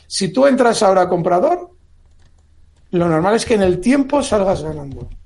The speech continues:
Pero que te pueda dar muy mala vida mientras, sí, es posible. Por eso les explico que yo, por las preguntas que me hacen de valores estadounidenses, no les puedo ayudar.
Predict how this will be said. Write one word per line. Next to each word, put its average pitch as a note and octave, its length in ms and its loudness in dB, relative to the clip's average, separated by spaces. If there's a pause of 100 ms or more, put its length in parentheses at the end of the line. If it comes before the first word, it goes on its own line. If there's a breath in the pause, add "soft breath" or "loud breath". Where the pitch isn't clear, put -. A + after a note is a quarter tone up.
(180)
Pero F3 280 0
que E3+ 160 -2
te D#3 120 0
pueda G3 280 2
dar G#3 160 2
muy G3 140 -2
mala G3 200 2
vida G3+ 200 4
mientras, A#3 580 -2
sí, - 440 -6
es - 140 -12
posible. - 500 -6 (640 soft breath)
Por F#3+ 120 -2
eso A#3+ 140 4
les C4 120 2
explico A#3 400 0
que G#3+ 200 4
yo, A3 400 0 (200)
por F#3 180 -2
las F#3 160 0
preguntas C4 360 -2
que A3+ 100 -4
me G#3+ 120 0
hacen G3+ 280 -2
de E3 80 2
valores F3 380 2
estadounidenses, F3 680 -4 (320 soft breath)
no A3 120 -4
les A#3+ 140 -4
puedo F#3+ 160 -4
ayudar. D#3 340 -8